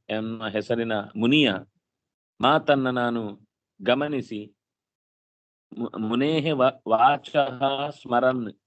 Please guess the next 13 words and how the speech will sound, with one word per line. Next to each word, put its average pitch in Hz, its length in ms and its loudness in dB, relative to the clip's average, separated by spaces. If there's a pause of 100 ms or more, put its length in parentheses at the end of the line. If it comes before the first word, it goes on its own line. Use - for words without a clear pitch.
(520)
ಮುನಿಯ 139 240 0
ಮಾತು 135 640 0 (1000)
ಕೇಳಿಸಿಕೊಂಡು 139 640 0
ಬಹಳ 123 260 4
ದಿನದಿಂದ 139 460 0
ಕಾಯ್ತಾ 131 480 4
ಇದ್ದೆ 120 240 -2
ನಾನು. 101 340 -10 (1700)
ರಾಮನ 127 460 0
ದೂತರು 123 1120 -8 (600)
ಯಾರಾದ್ರೂ 127 520 2
ಬರಬಹುದು 117 560 -4
ಅಂತ. - 680 -18